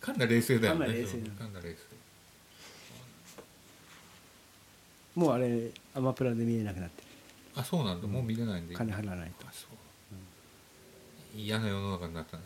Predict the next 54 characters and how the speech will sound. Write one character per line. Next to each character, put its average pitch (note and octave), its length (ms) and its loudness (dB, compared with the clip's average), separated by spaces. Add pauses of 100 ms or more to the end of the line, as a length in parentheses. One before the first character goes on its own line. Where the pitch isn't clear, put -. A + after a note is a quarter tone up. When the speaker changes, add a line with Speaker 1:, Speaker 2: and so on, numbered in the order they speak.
(140)
Speaker 1:
な F2 60 -12
ん E2+ 40 -10
か - 160 -14
ね。 F2+ 80 -10 (280)
Speaker 2:
も D3+ 300 4
う B2 60 6
い D#3+ 60 8
い - 20 0
け - 140 0
ど G2+ 100 -4
ね。 - 80 -2 (220)
<laughs> - 180 8
さ - 280 0
す F#3+ 160 6
が E3 160 8
に F3 140 10
も E3+ 120 10
う D3+ 40 8
見 D#3+ 100 12
た C3+ 140 8
か A2+ 100 -2
ら、 G2+ 140 -4
い A2+ 80 0
っ - 20 -4 (140)
ぱ A#2 100 2
い A2+ 60 2
見 B2 140 2
た、 A2 100 -6
見 G#2+ 140 -2
た。 G#2+ 60 -12 (680)
Speaker 1:
う - 20 -2
ん。 F3+ 300 0 (440)
Speaker 2:
今、 C#3 320 8
ア C#3+ 40 8
ー - 0 -
ニ B2+ 140 4
ャ - 20 -6
で F2+ 100 -6
い F2 100 -8
い F2 40 -12
か - 140 -14
ら、 - 120 -14
俺 D2 140 -14
は。 - 100 -12 (1000)
Speaker 1:
ア D3+ 40 0
ー D3+ 80 4
ニ B2 100 6
ャ F#2 40 0
見 B2+ 120 4
て A#2+ 120 10
ん F2+ 60 6
の、 F#2 80 0
ま E2+ 140 0
だ？ E2+ 80 -2